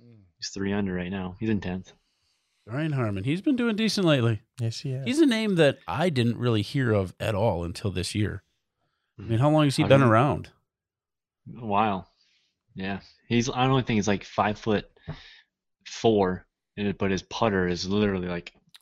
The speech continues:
Speaker 2: the size of, like, a tomahawk steak. This
Speaker 3: Oh, it
Speaker 2: amount of putter
Speaker 3: is.
Speaker 2: he has
Speaker 3: It's
Speaker 2: is
Speaker 3: massive.
Speaker 2: nuts.
Speaker 3: Like, it's the size of his face.
Speaker 2: <laughs> Yeah,
Speaker 3: It's
Speaker 2: it's
Speaker 3: huge.
Speaker 2: huge.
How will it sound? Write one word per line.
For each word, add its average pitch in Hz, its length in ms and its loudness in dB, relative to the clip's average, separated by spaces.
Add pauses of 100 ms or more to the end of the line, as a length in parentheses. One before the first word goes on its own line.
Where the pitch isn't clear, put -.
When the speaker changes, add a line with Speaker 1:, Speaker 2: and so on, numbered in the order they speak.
(680)
Speaker 2:
the 107 80 -18
size 98 300 -2
of, 90 80 -6
like, 90 120 -6
a 90 60 -12
tomahawk 92 480 -8
steak. - 440 -10 (340)
This 98 200 -14
Speaker 3:
Oh, - 60 -6 (220)
it 104 60 0
Speaker 2:
amount 151 260 8
of 143 80 6
putter 95 140 2
Speaker 3:
is. 87 60 -4
Speaker 2:
he 82 60 -6
has 92 120 4
Speaker 3:
It's - 80 -4
Speaker 2:
is 110 40 -2
Speaker 3:
massive. 117 440 2
Speaker 2:
nuts. - 160 -20 (540)
Speaker 3:
Like, 120 160 0
it's 127 100 0
the 113 60 -2
size 123 280 4
of - 20 -2
his 95 100 -6
face. - 380 -2 (200)
Speaker 2:
<laughs> - 80 -10 (420)
Yeah, 104 100 -6
Speaker 3:
It's 113 100 -4
Speaker 2:
it's - 0 -
Speaker 3:
huge. 113 280 4
Speaker 2:
huge. 80 400 -8